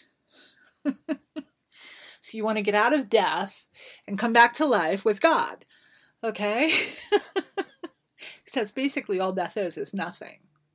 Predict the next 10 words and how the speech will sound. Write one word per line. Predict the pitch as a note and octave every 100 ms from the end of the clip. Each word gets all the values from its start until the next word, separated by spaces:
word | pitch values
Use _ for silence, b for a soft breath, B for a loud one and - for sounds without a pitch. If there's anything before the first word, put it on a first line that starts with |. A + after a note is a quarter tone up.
| _ _
It's | - G3
nothing. | A3+ D4+ - - -
It's | - G3+
a | G3+
belief. | G#3 D4 - - - - _ B B B B B B B B B
We'll | - B3
unpack | A3 G3+ G#3 G3
that | F#3
another | F3+ F3 E3+
time. | E3 F3 D#3